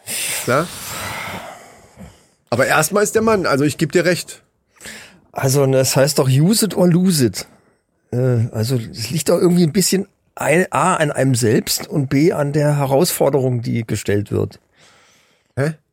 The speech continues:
Speaker 2: Ne, also,
Speaker 1: <laughs>
Speaker 2: mal
Speaker 1: Ja,
Speaker 2: so
Speaker 1: aber
Speaker 2: als, als, äh, Aufforderung an, an die andere Seite.
Speaker 1: Ah, ah,
Speaker 2: Ne,
Speaker 1: oh,
Speaker 2: wenn
Speaker 1: ja.
Speaker 2: ihr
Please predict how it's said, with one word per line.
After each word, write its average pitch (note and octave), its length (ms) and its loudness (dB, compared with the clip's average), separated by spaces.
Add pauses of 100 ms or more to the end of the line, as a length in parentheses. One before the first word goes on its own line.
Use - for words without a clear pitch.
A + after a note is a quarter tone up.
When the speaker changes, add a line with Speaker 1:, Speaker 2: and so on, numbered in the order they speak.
(120)
Speaker 2:
Ne, A#2 300 0
also, A#2 340 0 (720)
Speaker 1:
<laughs> - 800 -20
Speaker 2:
mal G#2 160 -2
Speaker 1:
Ja, A#2 40 2
Speaker 2:
so A#2 100 0
Speaker 1:
aber B2+ 80 2
Speaker 2:
als, - 260 -4
als, - 420 -2
äh, B2 180 -4
Aufforderung D3 840 0
an, B2 280 2 (840)
an A#2+ 160 0
die B2 140 0
andere A#2+ 300 2
Seite. F3+ 540 2
Speaker 1:
Ah, A3+ 460 2
ah, A3 300 0
Speaker 2:
Ne, F3 240 2
Speaker 1:
oh, G#3 60 2
Speaker 2:
wenn F#3+ 240 2
Speaker 1:
ja. C#3+ 100 2
Speaker 2:
ihr D3 320 2